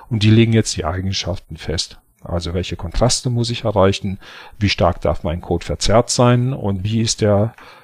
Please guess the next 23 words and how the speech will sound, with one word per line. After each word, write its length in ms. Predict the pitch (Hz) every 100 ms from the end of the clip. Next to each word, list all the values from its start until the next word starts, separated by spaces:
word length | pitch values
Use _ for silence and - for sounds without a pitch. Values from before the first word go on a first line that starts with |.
| - _
Datenträgeraufbau, 1500 | - 90 120 120 - 113 110 82 101 120 - 143 143 147 151 175
der 440 | 156 131 117 110
unter 320 | 117 135 127 117
dem 420 | 110 110 110 117
der 160 | 110
Datenstruktur 720 | 104 92 117 120 110 - 104
nach 340 | 98 98 98 -
Issue- 540 | - 135 - 120 -
und 60 | 95
Agency-Anforderungen, 1200 | 98 101 110 - 92 98 95 101 95 101 98 143
äh, 140 | 127 110
liegt, 360 | 92 98 -
wie 140 | 110 95
zum 160 | -
Beispiel 280 | 92 90 95
G 200 | - 98
S 180 | 101 -
one 160 | 90
oder 200 | 87 92
H 120 | 90 85
I 80 |
B 140 | 95 113
C. 300 | - -